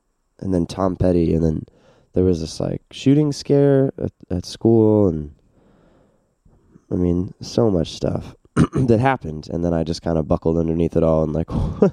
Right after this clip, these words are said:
<laughs> watched cartoons for a while. Um,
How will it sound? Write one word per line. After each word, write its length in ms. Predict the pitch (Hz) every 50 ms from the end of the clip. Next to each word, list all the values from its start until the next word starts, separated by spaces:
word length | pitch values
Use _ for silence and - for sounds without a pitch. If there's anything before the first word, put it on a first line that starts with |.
| - - 196 - - - - 156
<laughs> 800 | - - _ - - 151 151 151 143 135 - - - _ _ -
watched 320 | - 82 87 - - -
cartoons 540 | - 76 76 80 - - 90 87 87 90 -
for 140 | - 85 85
a 80 | 82 82
while. 400 | 82 85 82 82 82 87 117 - -
Um, 540 | - 87 90 92 90 85 87 87 98 107